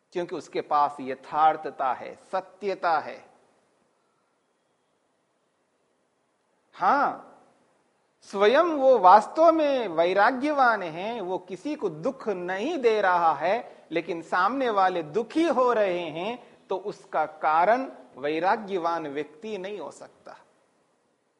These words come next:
क्योंकि दुखी होने के दो मह-, महत्वपूर्ण कारण हैं, दो विशेष कारण हैं।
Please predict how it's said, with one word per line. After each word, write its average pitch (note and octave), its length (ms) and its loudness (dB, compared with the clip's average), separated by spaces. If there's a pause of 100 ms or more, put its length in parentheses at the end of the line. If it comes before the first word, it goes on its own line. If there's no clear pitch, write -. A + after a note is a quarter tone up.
(340)
क्योंकि F3+ 260 -8
दुखी G#3 360 -6
होने A3+ 380 -2
के D#3 280 -6 (760)
दो A#3 680 2
मह-, E3+ 400 -4
महत्वपूर्ण A3 760 -2
कारण C#3 320 -2
हैं, - 180 -20 (1500)
दो A3+ 180 6
विशेष A3+ 440 -4
कारण C#3+ 340 -6
हैं। - 160 -20